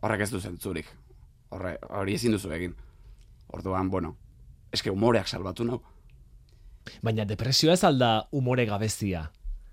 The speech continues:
Speaker 2: Ez al da momentu batean ezerk esperantzarik edo umorerik ez sorraraztea?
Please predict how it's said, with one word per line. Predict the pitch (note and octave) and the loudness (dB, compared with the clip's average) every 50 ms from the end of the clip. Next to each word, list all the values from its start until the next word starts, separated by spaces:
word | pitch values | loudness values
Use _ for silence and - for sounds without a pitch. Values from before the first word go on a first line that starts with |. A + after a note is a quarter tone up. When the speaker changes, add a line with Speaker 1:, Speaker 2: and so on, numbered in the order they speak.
| - - | -16 -10
Speaker 2:
Ez | - A#2+ - | -8 -2 0
al | D3+ C#3+ D3 | 0 2 4
da | D3+ C#3+ C3+ C3+ | 4 4 4 4
momentu | C3 C3 C3 C#3 C3+ B2+ C3+ | 4 2 2 2 2 4 4
batean | C3 B2+ A#2+ C#3 C3 C3 B2+ B2+ A#2+ B2 - - - - - - - - - - - - - - - - - - | 4 4 4 4 2 2 2 0 -2 -6 -6 -10 -10 -10 -10 -16 -16 -16 -16 -18 -20 -20 -20 -20 -20 -14 -6 -4
ezerk | C#3+ B2+ - D3+ C#3+ - | -2 2 4 4 4 4
esperantzarik | C3 A#2 - - C3+ C3 B2 A#2+ - B2 C3 C3 - B2 | 2 2 4 4 6 6 4 4 4 2 2 2 2 2
edo | A#2 A#2+ | 4 4
umorerik | A#2+ A#2+ B2 B2+ B2 A#2 A#2+ A2+ - A#2 | 4 6 4 4 4 4 2 2 0 0
ez | G#2+ | -2
sorraraztea? | - - - - A#2 A2 G#2+ G#2+ G#2 G2+ - - - F#2+ F2+ E2+ | -2 -2 -2 0 0 0 2 0 0 -2 -2 -4 -6 -6 -4 -6